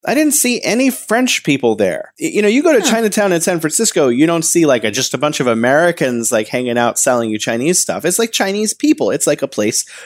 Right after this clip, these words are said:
Speaker 1: for Chinese, you know, generational people
Speaker 2: Yeah.
Speaker 1: to live there. But, like, the places I go here, I don't feel like, you know, you're right. In Wang-, Wangjing, in, uh, in, uh,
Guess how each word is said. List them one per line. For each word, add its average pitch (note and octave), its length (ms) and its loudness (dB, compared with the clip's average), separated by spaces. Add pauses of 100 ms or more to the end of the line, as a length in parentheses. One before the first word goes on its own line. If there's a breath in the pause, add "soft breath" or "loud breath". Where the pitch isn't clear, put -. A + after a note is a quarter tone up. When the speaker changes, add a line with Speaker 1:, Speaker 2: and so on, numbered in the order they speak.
Speaker 1:
for C#3+ 160 2
Chinese, C3 680 0
you A2+ 100 -2
know, G2+ 220 -4
generational A2 960 0
people C#3 240 0
Speaker 2:
Yeah. F#3+ 180 2
Speaker 1:
to C3 120 0
live F3 400 2
there. F2 340 -4 (400 loud breath)
But, - 100 -2
like, B2+ 380 0
the C#3+ 160 -4
places F3+ 400 -2
I D#3+ 60 2
go D3+ 580 2
here, F3+ 560 0
I C#3 100 4
don't F#3 240 -2
feel G3 340 -2
like, C3 400 -2 (140)
you D#3 100 0
know, C3+ 120 0
you're E3 180 2
right. D3+ 260 2
In C#3+ 200 2
Wang-, F3 340 2
Wangjing, F3 600 0
in, C3 200 -2
uh, A2 420 2
in, B2+ 120 -2
uh, A2+ 220 4